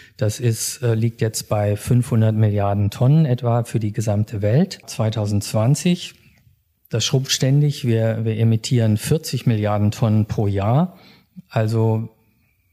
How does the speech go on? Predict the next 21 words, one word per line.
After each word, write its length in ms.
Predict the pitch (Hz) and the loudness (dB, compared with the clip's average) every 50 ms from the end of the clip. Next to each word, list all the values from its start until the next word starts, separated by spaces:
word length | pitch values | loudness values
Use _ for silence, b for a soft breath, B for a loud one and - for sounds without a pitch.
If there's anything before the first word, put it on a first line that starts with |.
| _ _ - | _ _ -4
wenn 180 | - 113 110 110 | 0 2 2 2
wir 120 | 113 107 | 0 0
fünfhundert 560 | - - 127 131 - - 123 117 113 107 - | 2 2 2 2 2 2 0 0 0 -2 0
haben 260 | - 107 117 131 147 139 | 0 0 2 4 4 4
und 140 | 123 120 | 2 0
vierzig 420 | - - 139 127 - - 120 - 123 | 0 0 -4 -2 -2 -4 -4 -2 0
ausstoßen, 640 | 110 117 120 - - 139 131 127 123 139 131 123 - - _ _ _ _ - | 0 0 0 -2 0 0 0 0 2 0 0 0 -2 -8 _ _ _ _ -6
auf 200 | - 110 - - | -6 -6 -4 -2
dem 160 | 117 110 107 | 0 0 2
jetzigen 480 | 107 131 151 - - - 139 120 117 | 2 2 0 0 0 0 2 2 2
Emissionsniveau 960 | 113 110 107 107 104 - - 113 104 110 110 - - 117 101 104 110 113 110 | 2 2 2 2 2 0 0 0 2 2 0 0 0 0 0 2 0 0 0
würde 180 | 107 110 107 110 | 0 0 0 -2
es 120 | 101 - | -2 0
noch 140 | - 110 104 | 0 -2 -2
zwölf 380 | - - - 107 107 110 - - | -2 -4 -2 0 0 0 -2 -2
Jahre 340 | 104 98 101 98 98 95 | -4 -2 -2 -2 -2 -4
reichen 380 | 101 107 95 110 - - 120 107 | -2 -2 -2 -2 0 2 0 2
und 180 | 101 104 - 110 | 2 0 0 2
dann 140 | 101 101 | 2 2
ist 80 | 95 - | 2 0
Schluss. 340 | - - 120 131 147 - | 0 0 0 0 0 -2